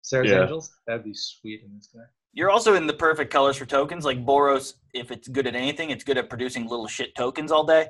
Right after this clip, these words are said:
Speaker 1: <laughs> Sure.
Speaker 3: So,
Speaker 1: That,
Speaker 3: you know,
Speaker 1: that Handwear Garrison again.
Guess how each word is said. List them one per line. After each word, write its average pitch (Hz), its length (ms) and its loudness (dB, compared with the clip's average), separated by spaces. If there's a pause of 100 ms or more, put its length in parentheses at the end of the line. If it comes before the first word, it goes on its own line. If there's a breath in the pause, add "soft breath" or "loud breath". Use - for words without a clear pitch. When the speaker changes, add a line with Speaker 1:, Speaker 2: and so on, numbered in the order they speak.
Speaker 1:
<laughs> 202 260 0
Sure. 143 400 -2 (320)
Speaker 3:
So, - 180 -20
Speaker 1:
That, 117 120 -4
Speaker 3:
you 143 60 -6
know, 131 180 -2
Speaker 1:
that 123 80 -8
Handwear 131 420 0
Garrison 113 420 -2
again. 101 280 -16